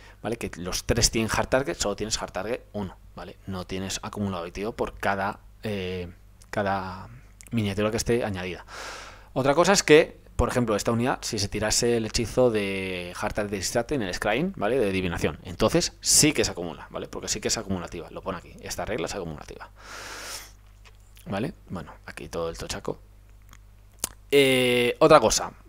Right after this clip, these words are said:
que esto la gente se lía. Eh, que está bastante claro. Por ejemplo, en un despliegue de veinticuatro, si tú te pones justamente a doce y el otro a doce, nunca te va a poder, no puede llegar, porque se,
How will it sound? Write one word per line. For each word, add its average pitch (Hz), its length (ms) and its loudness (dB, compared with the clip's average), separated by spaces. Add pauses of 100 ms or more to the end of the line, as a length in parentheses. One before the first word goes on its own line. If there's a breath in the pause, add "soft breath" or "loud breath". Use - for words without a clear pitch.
que - 80 -8
esto 131 180 2
la 117 80 4
gente 147 300 0
se - 140 2
lía. 87 200 -12 (800 loud breath)
Eh, 107 420 -2
que 98 60 -6
está 98 140 -4
bastante 104 280 -2
claro. - 380 -8
Por 98 120 -6
ejemplo, 90 260 -4
en 98 60 -2
un 127 100 2
despliegue 113 400 2
de 90 80 -2
veinticuatro, 104 720 2 (440)
si - 200 0
tú 127 140 -4
te 147 80 8
pones 117 440 2 (380)
justamente 123 540 2
a - 20 0
doce 98 220 -4
y - 20 -6
el 98 80 -6
otro 110 160 0
a 113 40 4
doce, 143 280 -2
nunca 151 460 6
te 120 80 2
va 120 80 4
a 113 40 -2
poder, 120 360 0 (120)
no 131 360 2
puede 135 180 10
llegar, 131 420 4
porque 104 320 -4
se, 104 160 -4